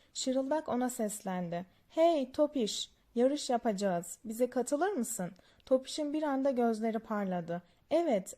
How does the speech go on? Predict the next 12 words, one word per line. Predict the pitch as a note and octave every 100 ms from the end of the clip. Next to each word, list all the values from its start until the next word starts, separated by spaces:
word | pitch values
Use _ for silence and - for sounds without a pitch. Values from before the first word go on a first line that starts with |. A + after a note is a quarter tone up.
| -
elbette." | C#4+ D4+ B3+ B3+ A#3+
diyerek | A3 A3+ A#3+ B3+
salıncaktan | - A3 A3 A3 A3 A#3 A#3
fırladı. | A#3 G#3+ G3 F#3+ E3 - - _ _ _ _
Yarışma | A#3+ B3+ - C#4+
çok | C4+ C#4 C#4
zevkli | A#3 A3+ A3+ G3+
geçti. | F#3+ F#3 - - - _ _ _
Tıp | B3+ B3+
Tıp | C#4+ C#4+ -
birinci | A#3+ A#3+ A#3 B3+
oldu. | A#3 G3+ E3 E3+